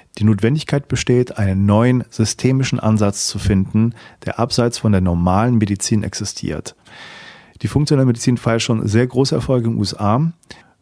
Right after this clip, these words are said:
und, äh, jetzt ist sie auch in Deutschland gelandet und der Herr Robert Baring ist einer der führenden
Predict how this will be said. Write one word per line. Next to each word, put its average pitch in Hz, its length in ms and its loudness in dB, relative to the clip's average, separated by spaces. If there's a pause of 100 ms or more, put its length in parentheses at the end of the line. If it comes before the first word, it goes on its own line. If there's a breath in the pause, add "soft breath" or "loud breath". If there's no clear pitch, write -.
(140)
und, 113 400 2
äh, 101 420 2
jetzt 120 400 -2
ist - 180 -6
sie - 120 -2
auch 104 200 0
in 113 60 0
Deutschland 110 300 0
gelandet 123 460 0
und 110 240 -2
der 101 80 0
Herr 101 240 -2
Robert 98 500 -4
Baring 107 300 0
ist 101 120 -4
einer 101 200 0
der 98 160 2
führenden 104 800 2